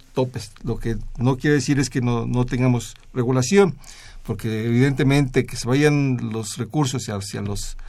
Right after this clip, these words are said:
paraísos fiscales donde no tienen control, no, no hay controles y pueden circular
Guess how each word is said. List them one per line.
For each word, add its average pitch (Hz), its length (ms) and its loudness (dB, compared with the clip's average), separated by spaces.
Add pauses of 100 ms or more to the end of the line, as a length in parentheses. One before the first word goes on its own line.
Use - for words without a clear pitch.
(460)
paraísos 123 500 2
fiscales 139 640 0
donde 104 200 -4
no 131 160 0
tienen 139 360 2
control, 135 540 0
no, 127 220 2
no 131 220 0
hay 135 100 0
controles 131 800 -2
y - 80 -10
pueden 123 340 -2
circular 127 480 -4